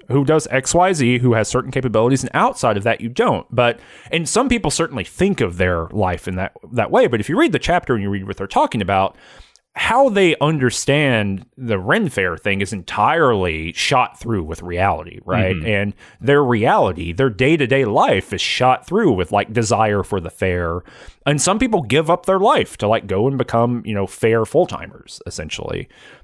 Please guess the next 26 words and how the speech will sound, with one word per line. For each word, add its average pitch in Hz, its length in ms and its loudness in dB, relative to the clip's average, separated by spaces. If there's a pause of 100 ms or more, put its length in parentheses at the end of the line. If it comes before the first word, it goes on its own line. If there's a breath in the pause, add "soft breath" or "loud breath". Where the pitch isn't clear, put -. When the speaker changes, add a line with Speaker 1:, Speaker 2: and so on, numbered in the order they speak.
(100)
Speaker 1:
Um, 101 440 -2
and 135 100 -2
so 160 100 2
I 147 80 4
think 170 160 0
this 151 120 0
is 127 60 -4
a 123 60 2
really 113 200 4
good 101 100 -2
chapter 95 400 -2
to 98 140 -8
kind 107 180 -8
of 98 100 -12
put 190 200 0
pressure 160 360 0
on 151 140 0
some 139 160 -2
of 131 60 0
those 131 340 2
good 120 200 0
old-fashioned 123 520 2
game 104 160 0
studies 107 300 -2
ideas 101 480 0
that, 87 200 -6